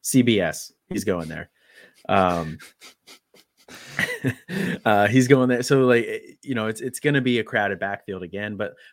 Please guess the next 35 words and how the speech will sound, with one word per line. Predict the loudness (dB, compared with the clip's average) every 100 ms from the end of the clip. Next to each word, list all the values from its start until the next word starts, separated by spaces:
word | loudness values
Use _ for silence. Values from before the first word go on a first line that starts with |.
| -6
Lavassier | 0 0 0 -4 -6 -2
Carroll, | 0 2 2 0 -4 -10 _ _
uh, | -4 -2 -4 -6
looked | -4 -4 -4 -12 -10
good | -4 0 0 -2
at | -4 -4
I | -4 -6
M | -8
G | -10 -14
Academy | -12 -8 -8 -8 -12 -16 -20 _ _ _ -4
as | -2
a | 0
running | 0 0 -2
back. | -4 -8 -10 -16 _ _ _ _ _ -14
Um, | -14 -12 -6
you | -2
know, |
I | 2 4
like | 4 4 0
Katron | -4 -2 0 -2 0
Allen, | 0 0 0
and | -2
Lavassier | -2 -2 -2 -2 -2 -4
Carroll | -2 0 0 -2 -6 _ _
kinda | -10 -8 -6
kept | -8 -10 -6
Katron | -4 -4 -6
Allen | -4 -4
off | -6 -10
the |
field. | -10 -6 -4 -6 -10
Um, | -6 -6 -8 -12 -18 _
Allen's | -4 -2 -4 -6
junior | -6 -4 -4
year, | -4 -4